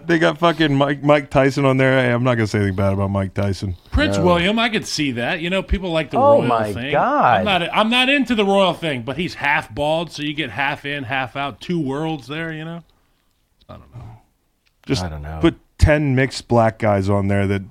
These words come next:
Speaker 1: all play
Speaker 3: Yeah.
Speaker 1: sports, and they probably all, yeah.
Speaker 2: Now, Pitbull I agree with, because Pitbull's gotta be one of the most entertaining people on the planet. He's on this list here.
Speaker 1: Vin
Speaker 2: Um,
Speaker 1: Diesel should not be on this list.
Speaker 3: No.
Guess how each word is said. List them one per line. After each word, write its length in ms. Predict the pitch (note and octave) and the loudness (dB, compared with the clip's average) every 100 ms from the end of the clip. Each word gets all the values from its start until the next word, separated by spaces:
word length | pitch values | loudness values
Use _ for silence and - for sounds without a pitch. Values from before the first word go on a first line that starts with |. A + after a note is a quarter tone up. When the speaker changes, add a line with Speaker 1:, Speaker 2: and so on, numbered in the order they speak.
| - | -4
Speaker 1:
all 200 | A2+ G2+ | 0 0
play 260 | - A#2 G2+ | 0 0 2
Speaker 3:
Yeah. 320 | A#2 A#2+ A#2 | 4 6 6
Speaker 1:
sports, 220 | F#2 - | 2 -4
and 260 | G2 F#2+ G2 | -6 -6 0
they 120 | A#2+ | 0
probably 400 | G#2+ D3+ C3 B2+ | 4 2 2 0
all, 260 | C3+ B2 B2+ D3+ | 2 0 -2 0
yeah. 180 | D3 | 2
Speaker 2:
Now, 140 | D3 E3 | 2 2
Pitbull 520 | - B3+ D#3+ F#3+ F3 | 4 4 4 0 2
I 80 | D3+ | 0
agree 320 | C#3 B2 D#3 | -2 -4 -2
with, 320 | D3 G#2+ F2+ - | -2 -4 -6 -10
because 280 | - B2+ - | -8 -8 -6
Pitbull's 380 | E3+ E3+ C3+ | -6 -4 -6
gotta 220 | A2 C3 A#2+ | -4 -6 -4
be 80 | |
one 160 | A#2 A#2 | -6 -6
of 40 | |
the 60 | A2+ | -6
most 240 | A2 G#2 - | -6 -8 -10
entertaining 560 | A2+ G2+ B2+ A#2 G#2+ | -12 -10 -10 -10 -10
people 260 | F#2+ A2+ G2+ | -10 -10 -8
on 120 | G#2 | -10
the 80 | F2+ | -10
planet. 400 | F#2 G#2+ F2 D#2 | -12 -12 -12 -12
He's 160 | G2+ G#2+ | -12 -10
on 140 | G2+ | -10
this 180 | F#2 - | -12 -14
list 280 | F2 D#2+ - | -16 -16 -16
here. 240 | E2+ D#2 - | -16 -14 0
Speaker 1:
Vin 180 | A#2+ B2 | 2 6
Speaker 2:
Um, 40 | |
Speaker 1:
Diesel 320 | A2 G#2 G#2+ | 6 6 4
should 200 | G2 G#2+ | 2 2
not 240 | G2+ G2 F#2+ | 4 4 4
be 80 | |
on 160 | G2+ F#2+ | 2 2
this 180 | F#2 - | 0 0
list. 440 | F#2 F2 E2+ - | 0 2 -2 -6
Speaker 3:
No. 760 | G2+ C#3 A#3+ C#4+ D3 G#2+ G2 D#2+ | -4 0 4 6 4 4 0 -4